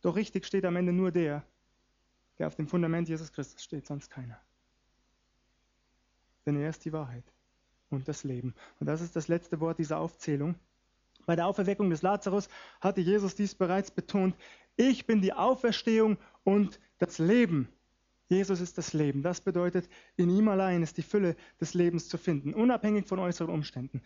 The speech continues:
Ganz egal, wie es uns geht, wie voll oder leer unser Bankkonto ist, ob wir gesund sind oder krank, Single oder verheiratet, ob wir Kinder haben oder nicht, völlig egal. In Jesus Christus ist das Leben in Fülle, denn er selbst ist dieses Leben.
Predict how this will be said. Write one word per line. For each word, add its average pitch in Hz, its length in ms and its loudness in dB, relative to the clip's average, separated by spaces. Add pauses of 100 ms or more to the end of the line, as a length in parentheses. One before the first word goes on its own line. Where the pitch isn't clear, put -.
(240)
Ganz 226 280 2
egal, 214 300 2
wie 214 60 2
es 208 120 -2
uns 208 220 -2
geht, 208 300 2 (200)
wie 202 140 0
voll 247 340 2
oder 196 200 2
leer 214 180 4
unser 190 220 2
Bankkonto 202 500 0
ist, 196 220 0
ob 180 80 -8
wir 185 100 2
gesund 247 320 2
sind 226 180 2
oder 180 140 0
krank, 220 340 0 (220)
Single 254 380 4
oder 190 160 2
verheiratet, 220 580 0
ob 165 140 -4
wir 170 60 0
Kinder 240 260 4
haben 220 220 2
oder 208 140 4
nicht, 185 280 0
völlig 220 240 2
egal. 190 340 0 (320)
In 220 240 4
Jesus 220 320 0
Christus 226 380 -2
ist 196 160 -8
das 180 160 -2
Leben 233 320 4
in 233 80 6
Fülle, 196 340 2 (220)
denn 190 120 4
er 208 180 4
selbst 190 460 2 (260)
ist 220 360 0
dieses 214 320 0
Leben. 226 380 2